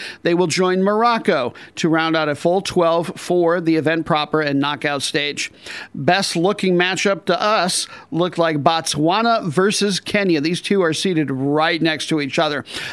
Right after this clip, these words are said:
Leg one, it was, uh, Botswana earned a tie on the road, one one.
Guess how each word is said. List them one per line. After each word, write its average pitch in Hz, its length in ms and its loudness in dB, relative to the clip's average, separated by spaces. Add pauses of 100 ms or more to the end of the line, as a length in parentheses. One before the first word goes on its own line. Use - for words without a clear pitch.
Leg 196 320 2
one, 226 440 4 (280)
it 180 80 2
was, 160 360 2
uh, 170 360 2 (600)
Botswana 208 600 4
earned 214 220 4
a 208 60 6
tie 262 400 2
on 170 180 2
the 151 100 4
road, 156 260 4
one 185 420 4
one. 151 360 0